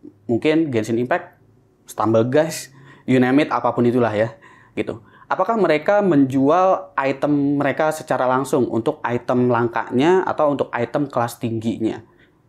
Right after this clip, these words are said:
Dan mereka mencantumkan harganya? Nggak ada kan? Yang berarti apa? Yang berarti sebenarnya secara nilai atau secara harga, baik itu item yang kelasnya C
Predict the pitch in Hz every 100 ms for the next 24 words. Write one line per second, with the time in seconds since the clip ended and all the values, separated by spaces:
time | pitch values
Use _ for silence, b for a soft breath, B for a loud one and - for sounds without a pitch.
0 | - 117 113 110 117 139 127 127 117 117
1 | 117 123 120 107 120 - 101 - b b
2 | b b _ - 113 113 143 113 101 -
3 | _ - 135 131 117 131 - - - -
4 | 95 110 - 135 143 - - 254 - 143
5 | 127 170 - 151 147 135 135 220 233 135
6 | 113 120 120 117 113 113 156 233 175 107
7 | 110 - B B B 135 135 131 143 147
8 | 131 135 131 139 135 135 135 131 120 127
9 | 117 - - 202 214 -